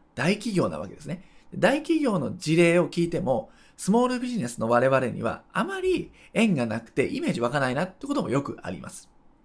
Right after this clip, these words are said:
で、とはいえですね、最新の情報は掴んでおきたいっ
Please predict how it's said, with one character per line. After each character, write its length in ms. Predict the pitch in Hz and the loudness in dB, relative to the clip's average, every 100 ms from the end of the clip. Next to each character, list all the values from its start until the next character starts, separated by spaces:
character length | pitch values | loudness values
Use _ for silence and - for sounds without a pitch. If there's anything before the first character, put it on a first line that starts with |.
| _ _ _ _ - - - | _ _ _ _ -20 -20 -8
で、 80 | 139 | -6
と 160 | - | -2
は 100 | 359 | 0
い 100 | 277 | 2
え 40 | 131 | 2
で 100 | - | 0
す 80 | - | -4
ね、 200 | 117 - | -6 -6
最 220 | - 202 | 0 0
新 140 | 220 214 | 0 -4
の 100 | 214 | 0
情 100 | 226 | 0
報 60 | |
は 80 | - | 0
掴 260 | - - 202 | -4 -2 0
ん 80 | |
で 80 | 135 | 0
お 80 | 85 | -2
き 100 | - | -2
た 120 | 110 | -4
い 60 | |
っ 60 | 95 | -4